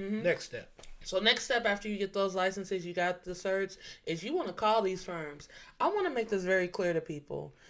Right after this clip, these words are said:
Speaker 1: This is a competitive industry. And when I say competitive, it's that people are like, you know, "I went on Indeed to look for these jobs, but I didn't see 'em." Yeah, this is some classified stuff we're telling you. These jobs don't make it to Indeed.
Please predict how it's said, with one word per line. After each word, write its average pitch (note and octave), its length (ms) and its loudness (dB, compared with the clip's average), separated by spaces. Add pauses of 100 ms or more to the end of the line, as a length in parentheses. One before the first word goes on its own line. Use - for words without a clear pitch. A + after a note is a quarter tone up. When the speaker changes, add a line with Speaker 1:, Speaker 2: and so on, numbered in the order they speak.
(140)
Speaker 1:
This E4 180 4
is G#3 60 0
a F3+ 60 4
competitive E3 580 2
industry. C#3 640 -6
And E3+ 100 -2
when F3+ 100 0
I G#3 80 4
say G#3 200 -2
competitive, G3 720 0 (340)
it's G3 200 2
that F3+ 340 2 (200)
people C#4+ 280 4
are G#3 180 8
like, F3+ 320 2
you A3+ 60 0
know, G#3 300 2
"I G#3 80 0
went D4+ 180 4
on C#4+ 140 2
Indeed C4+ 320 -2
to C4 80 -2
look B3 180 -2
for A#3+ 80 -2
these A3 220 -2
jobs, B3+ 320 2
but G#3+ 100 2
I G#3 60 2
didn't G3 220 -2
see G#3 340 -4
'em." D#3 160 -8 (500)
Yeah, G3 260 6
this A3+ 140 4
is - 80 -4
some F3+ 300 -2
classified F3+ 480 -2
stuff G3+ 260 0
we're E3+ 80 -10
telling F3 380 -4
you. D#3 80 -10 (240)
These C#4 260 -4
jobs G#3+ 260 4
don't F#3 200 0
make G3+ 180 0
it - 100 -8
to D#3 140 4
Indeed. C3 400 -12